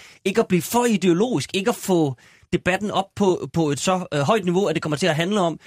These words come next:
vi vil ikke arbejde sammen med nogen, som vi synes er, er fascister eller, øh, racister og så videre, så videre, så videre. Og vi så, øh, den svenske avis Expressen komme ud med den her, øh, sorte forside,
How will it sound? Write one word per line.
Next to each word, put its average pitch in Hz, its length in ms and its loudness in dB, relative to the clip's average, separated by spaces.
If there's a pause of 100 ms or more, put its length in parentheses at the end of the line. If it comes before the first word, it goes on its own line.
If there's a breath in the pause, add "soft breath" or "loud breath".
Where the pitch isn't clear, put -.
(160 loud breath)
vi 185 120 2
vil 202 140 2
ikke 190 180 2
arbejde 135 300 -2
sammen 180 220 -4
med 139 80 -4
nogen, 156 180 -2
som 147 160 -6
vi 165 80 -2
synes 156 400 -4
er, 110 300 -2
er 104 340 -8
fascister 120 520 -6
eller, 110 320 -6
øh, 101 200 -12
racister 127 360 -6
og 117 160 -12
så 123 80 -12
videre, 143 200 0
så 127 60 -8
videre, 117 160 -4
så 117 80 -10
videre. 117 140 -6 (240 loud breath)
Og 135 120 -2
vi 151 100 4
så, 175 340 2
øh, 101 560 -8
den 127 120 -6
svenske 151 300 -4
avis 135 200 -4
Expressen 131 480 -4
komme 139 200 -4
ud 143 40 -2
med 127 100 -4
den 135 120 -4
her, 131 160 -2 (100)
øh, 120 120 -8
sorte 170 400 0
forside, 127 580 -4